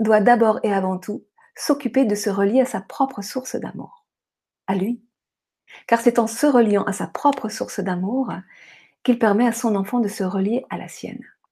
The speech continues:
Et donc, comment se relier à sa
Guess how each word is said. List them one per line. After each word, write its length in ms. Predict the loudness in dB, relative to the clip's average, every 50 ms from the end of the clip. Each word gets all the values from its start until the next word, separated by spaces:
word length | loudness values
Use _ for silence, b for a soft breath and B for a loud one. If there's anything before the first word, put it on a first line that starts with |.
| _ _ _ _ _ _ _ _ _ _ _ _ _ _ _ _ _ _ _ _ _ _ _ _ _ _ _ _ _ _ _ _ _ _ _ _ B B B B B B B B B
Et 80 | 6
donc, 340 | 8 8 8 6 4 -2 -12 -14 -20 -20 _ _ _ _ _ _ _ _ _ _ _ _ _ -2
comment 480 | 2 4 6 6 8 6 6 2 0 _ _ _ _ _ _ _ _ _ -12
se 180 | -8 2 2 2
relier 560 | 4 4 4 4 4 4 4 2 2 -2 -6 _ _ _ _ _ _ _ _ _ _ _ _ _ _ _ _ _ _ _ _ _ _ -6
à 80 | -6 -2
sa 200 | -2 -4 -6